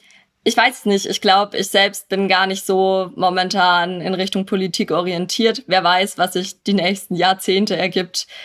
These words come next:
Als nächstes möchte ich erstmal mein Abitur machen und dann Jura studieren und dann für Gerechtigkeit kämpfen.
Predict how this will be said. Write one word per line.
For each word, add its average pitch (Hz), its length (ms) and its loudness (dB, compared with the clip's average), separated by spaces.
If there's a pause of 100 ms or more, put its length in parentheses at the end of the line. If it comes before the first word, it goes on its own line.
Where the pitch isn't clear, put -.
(120)
Als 190 240 0
nächstes 180 360 -2
möchte 180 280 -2
ich 175 80 -6
erstmal 175 360 -2
mein 170 200 0
Abitur 175 380 -2
machen 170 340 -2
und 165 160 -4
dann 160 160 -2
Jura 170 300 -4
studieren 160 640 -6
und 160 180 -6
dann 160 140 -2
für 160 140 -6
Gerechtigkeit - 640 -10
kämpfen. - 400 -10